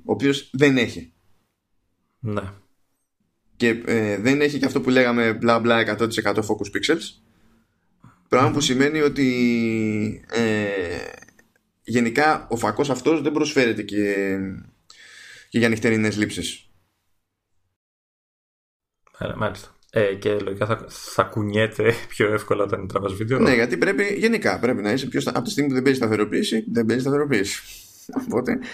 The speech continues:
Speaker 1: δεν σου λέει «δεν το χρησιμοποιώ», άμα θέλεις μπορεί να το χρησιμοποιήσεις, αλλά θα σου βγει επίσης συγκριτικά για να τραβήξει normal.
Speaker 2: Και, και εσύ για όλα, έτσι, και για τα Pro και για το απλό αυτά.
Speaker 1: Ναι,
Speaker 2: Ε,
Speaker 1: ναι, ναι, ναι. Γενικά, δηλαδή, το,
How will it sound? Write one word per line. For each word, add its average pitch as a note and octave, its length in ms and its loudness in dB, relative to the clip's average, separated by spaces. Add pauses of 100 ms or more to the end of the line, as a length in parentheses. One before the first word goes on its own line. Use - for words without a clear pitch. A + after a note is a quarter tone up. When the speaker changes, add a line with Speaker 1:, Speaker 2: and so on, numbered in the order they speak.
(200)
Speaker 1:
δεν D3+ 120 4
σου D#3 100 0
λέει E3 240 6
«δεν B2+ 120 2
το B2 80 2
χρησιμοποιώ», A2+ 640 4
άμα A#2+ 220 2
θέλεις D3 240 0
μπορεί D#3 140 2
να D#3 60 2
το D#3 60 -4
χρησιμοποιήσεις, D#3 680 0
αλλά B2 120 0
θα D3 60 -4
σου D#3 120 -8
βγει A#3+ 120 -2
επίσης A#2+ 320 0
συγκριτικά G#2 480 -2
για F#2 120 -4
να F#2 100 -4
τραβήξει F#2+ 440 -8
normal. F#2 200 -6 (520)
Speaker 2:
Και, - 120 -6
και - 220 -4
εσύ D#3 200 -2
για C#3+ 180 2
όλα, F2+ 160 0
έτσι, - 180 -4
και A2 100 -2
για G#2+ 100 2
τα G#2 180 -2
Pro B2+ 100 -2
και B2+ 120 -6
για A2+ 60 0
το F#2 160 -2
απλό F2+ 220 -4
αυτά. E2+ 420 -8 (520)
Speaker 1:
Ναι, C#3+ 140 4
Speaker 2:
Ε, C3+ 120 4
Speaker 1:
ναι, B2 260 0
ναι, G#2 320 -2
ναι. F#2+ 200 -2 (100)
Γενικά, G#2 380 0
δηλαδή, G2+ 600 -2
το, F#2 80 -2